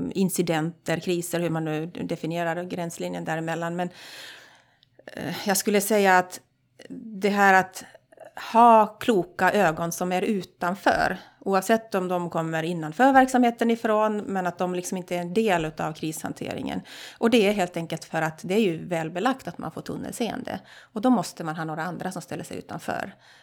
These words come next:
Det kan vara konsulter, det kan vara andra ögon och så. Eh, och sen ska man ju lyssna på dem också kanske.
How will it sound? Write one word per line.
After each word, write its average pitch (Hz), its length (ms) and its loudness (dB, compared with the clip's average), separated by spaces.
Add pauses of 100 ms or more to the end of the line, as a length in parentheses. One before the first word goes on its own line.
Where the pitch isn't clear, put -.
(120)
Det - 80 -12
kan - 240 -12
vara 202 420 -2 (520)
konsulter, 214 520 -4
det 196 60 -10
kan 185 180 -12
vara 185 120 -4
andra 180 460 -2 (180)
ögon 190 340 -6
och 185 80 -8
så. 175 220 -8
Eh, 196 800 -12 (180)
och 180 100 -14
sen 175 100 -12
ska - 140 -10
man 233 80 -2
ju 208 40 -8
lyssna 202 220 -8
på - 120 -10
dem - 140 -10
också - 240 -18
kanske. - 220 -12